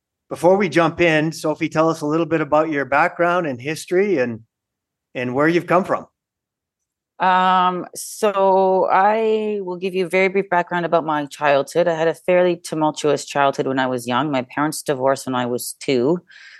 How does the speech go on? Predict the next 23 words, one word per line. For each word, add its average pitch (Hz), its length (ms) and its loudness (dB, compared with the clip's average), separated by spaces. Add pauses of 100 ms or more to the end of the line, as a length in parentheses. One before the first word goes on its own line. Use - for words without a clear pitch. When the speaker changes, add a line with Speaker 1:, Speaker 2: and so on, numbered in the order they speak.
(240)
Speaker 2:
Um, 131 640 4
my 135 100 2
mom 143 220 2
was 147 160 0
in 143 80 -4
a 139 80 0
pretty 147 260 -2
bad 135 340 2
electrocution 139 720 -4
accident 127 460 -4
where 131 140 -6
it - 180 -14
burnt 139 200 -6
the 139 40 -8
nerve 135 240 -2
endings 131 300 -2
of 127 100 -2
her 123 100 0
feet, - 240 -6
so - 80 -8
she 135 200 -6
couldn't 151 320 2
walk, 123 480 2